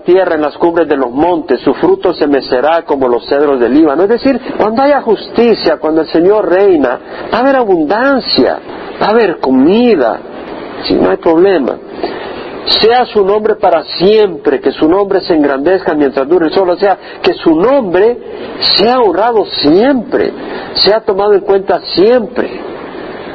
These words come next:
El nombre de Jesucristo vive para siempre, hermanos.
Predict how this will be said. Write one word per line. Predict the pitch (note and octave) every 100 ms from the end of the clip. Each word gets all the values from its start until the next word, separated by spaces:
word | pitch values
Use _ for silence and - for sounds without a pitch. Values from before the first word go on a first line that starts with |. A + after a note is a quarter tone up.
| -
El | A#2+
nombre | C3+ F3+ F3
de | D3
Jesucristo | B2 A#2+ G#2+ C#3 E3 D#3 - G#2+ - - - - -
vive | B2 D#3+ D#3
para | - G2+ F2+
siempre, | - G2+ D#2+ D2+
hermanos. | C#2+ C#2+ - -